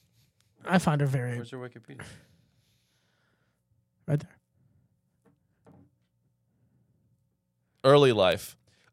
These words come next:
Speaker 3: Taylor Joy was born in Auschwitz.
Speaker 2: Oh.
Speaker 3: Sorry.
Speaker 1: Oh,
Speaker 3: Is she
Speaker 1: a
Speaker 3: Jewish?
Speaker 1: former banker.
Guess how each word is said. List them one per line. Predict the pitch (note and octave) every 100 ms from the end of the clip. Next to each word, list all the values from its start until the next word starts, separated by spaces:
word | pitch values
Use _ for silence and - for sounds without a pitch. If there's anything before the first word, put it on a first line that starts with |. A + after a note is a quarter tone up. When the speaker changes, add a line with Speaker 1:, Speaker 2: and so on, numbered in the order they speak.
| _
Speaker 3:
Taylor | - G3 B3+
Joy | G3 - D#3 D#3
was | C3+ -
born | - C3 C3+ B2+ B2+
in | C3 A#2+ A#2+ - -
Auschwitz. | D#3 D3 - F#2+ - - - - _
Speaker 2:
Oh. | A#2+ B2+ G2 - B2 G2+
Speaker 3:
Sorry. | F#2+ G2+ E2 E2+ E2 - _ _ -
Speaker 1:
Oh, | F#3+ F3+
Speaker 3:
Is | C3+
she | F3
Speaker 1:
a | F3 G3+
Speaker 3:
Jewish? | A#2 C#3
Speaker 1:
former | A#3 B3+ B3+
banker. | G3 G3 A3 G#3 C#3 C3+